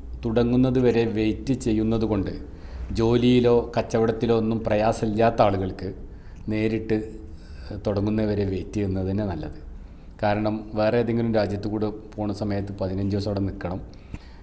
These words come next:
ക്യാഷ് കുറച്ച് കൂടുതൽ കൊടുക്കണം, അങ്ങനെയൊക്കെയുള്ള പ്രയാസങ്ങളൊക്കെ ഉണ്ട്. അപ്പോൾ മറ്റുള്ള വിഷയങ്ങളും പ്രശ്നങ്ങളൊന്നും പെട്ടെന്ന് എത്തിപ്പെടാത്തത് കൊണ്ടില്ല എന്നുണ്ടെങ്കിൽ നേരിട്ട് വെയിറ്റ്, വിമാന സർവീസ് തുടങ്ങുന്നവരെ വെയിറ്റ് ചെയ്യാവുന്നതാണ്. പക്ഷേ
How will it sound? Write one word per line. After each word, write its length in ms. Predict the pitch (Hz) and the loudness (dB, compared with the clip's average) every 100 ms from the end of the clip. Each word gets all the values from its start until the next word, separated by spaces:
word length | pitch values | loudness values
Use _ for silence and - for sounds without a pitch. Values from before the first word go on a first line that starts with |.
| - 95 90 | -14 -12 -6
ക്യാഷ് 320 | 101 101 98 113 | -2 0 0 -2
കുറച്ച് 300 | 104 98 98 | -2 -4 -6
കൂടുതൽ 280 | 101 98 101 | -4 -2 -2
കൊടുക്കണം, 440 | 98 90 90 95 98 | -2 -4 -6 -6 -6
അങ്ങനെയൊക്കെയുള്ള 440 | 95 110 123 135 131 | -6 -6 -4 -2 0
പ്രയാസങ്ങളൊക്കെ 640 | 127 120 120 123 113 110 | 2 2 2 2 2 0
ഉണ്ട്. 120 | 95 87 - - - | -4 -6 -12 -16 -10
അപ്പോൾ 140 | 101 123 117 | -4 0 0
മറ്റുള്ള 380 | 117 180 185 | 0 0 4
വിഷയങ്ങളും 540 | 185 156 165 156 156 156 | 4 4 2 4 2 2
പ്രശ്നങ്ങളൊന്നും 720 | 147 143 143 139 139 131 135 135 - - - - - | 0 -2 -2 0 2 2 0 -2 -10 -14 -16 -8 -4
പെട്ടെന്ന് 360 | 123 139 139 | 2 4 6
എത്തിപ്പെടാത്തത് 720 | 135 - 139 131 131 127 127 131 131 | 4 2 -2 2 6 6 6 2 2
കൊണ്ടില്ല 420 | 131 120 113 123 120 | 2 2 4 6 6
എന്നുണ്ടെങ്കിൽ 460 | 120 113 110 120 143 - - - 131 | 4 2 2 2 0 -2 -12 -8 -2
നേരിട്ട് 400 | 117 120 123 123 | 0 2 2 0
വെയിറ്റ്, 380 | 127 117 110 120 113 127 120 | 0 0 -2 -4 -6 -4 -2
വിമാന 200 | 117 120 | 0 -2
സർവീസ് 300 | 120 123 117 | 0 -2 -2
തുടങ്ങുന്നവരെ 460 | 113 113 117 113 123 | 0 0 0 0 2
വെയിറ്റ് 220 | 123 - - | 0 0 0
ചെയ്യാവുന്നതാണ്. 580 | 110 107 104 95 82 - - - - - - - - - - | 2 2 2 -2 -4 -10 -14 -18 -18 -18 -18 -18 -18 -4 0
പക്ഷേ 260 | 123 151 | 4 8